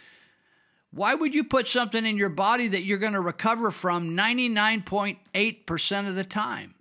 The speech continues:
Why would you do that?" And they just, they just smile. They're, they're under the spell. Anthony Fauci is a manipulator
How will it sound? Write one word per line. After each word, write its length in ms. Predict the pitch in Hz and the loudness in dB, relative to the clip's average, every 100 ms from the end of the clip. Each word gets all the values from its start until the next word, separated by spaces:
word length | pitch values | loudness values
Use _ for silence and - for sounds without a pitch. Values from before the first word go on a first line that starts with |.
| 302 _ _ _ - | _ _ _ _ -6
Why 180 | 180 | -2
would 200 | 254 254 | 0 0
you 100 | 208 | 0
do 160 | 202 247 | -2 -2
that?" 260 | 196 - - - | -6 -10 -16 -8
And 140 | 165 | -2
they 100 | 190 | -2
just, 360 | 180 180 - - _ | -2 -4 -6 -10 _
they 160 | 156 185 | -6 -4
just 220 | 185 - | -4 -6
smile. 480 | 156 180 196 185 - | -4 0 0 -2 -6
They're, 240 | 127 185 180 | -4 -4 -4
they're 220 | 139 180 | -4 -2
under 260 | 196 233 226 | -2 -4 -6
the 140 | 190 | -6
spell. 640 | - - 208 196 - - _ _ _ _ _ _ _ _ _ _ _ _ _ _ - | -8 -4 -6 -6 -10 -20 _ _ _ _ _ _ _ _ _ _ _ _ _ _ -2
Anthony 480 | 202 277 294 302 294 | 0 0 0 0 0
Fauci 800 | - 196 160 135 151 156 170 - - | 0 0 0 -2 -4 -2 -4 -8 -6
is 220 | 156 127 | -4 -4
a 60 | 143 | -6
manipulator 1000 | 143 151 202 214 214 196 190 202 208 | -4 -2 -2 -2 -2 0 0 0 -2